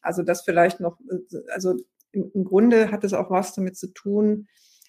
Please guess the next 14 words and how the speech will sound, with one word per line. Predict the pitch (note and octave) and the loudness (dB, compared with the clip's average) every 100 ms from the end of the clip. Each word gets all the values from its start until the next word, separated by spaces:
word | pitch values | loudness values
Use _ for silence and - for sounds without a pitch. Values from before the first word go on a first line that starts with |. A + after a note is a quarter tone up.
| _ - | _ 0
ähm, | F#3 F3+ F3+ E3+ | 2 4 0 0
wirklich, | F3+ G#3 A3 - G#3 G3+ - | 4 6 6 2 -2 -2 -4
ähm, | F#3 F3+ F3+ - | -2 0 -2 -2
mal | F#3 F3+ F3+ | 0 0 0
zuzulassen, | G#3+ G#3+ - F#3 F3+ F#3+ F3+ | 0 0 2 4 4 2 0
welche | F3 - | 0 0
Impulse | F#3 F#3 F#3 A3 F#3+ E3 E3+ | -2 2 6 6 6 0 -2
habe | - D3+ | -6 -6
ich | D#3 - | -6 -2
auch | D3 D#3+ - | 0 0 -2
und, | F#3 F#3+ | -4 -4
äh, | - F#3+ | -6 -6
Bedürfnisse. | F3 D#3+ E3 F3+ - - F3 - | -2 0 0 -2 -6 -8 -6 -2
Ja, | D3+ | -2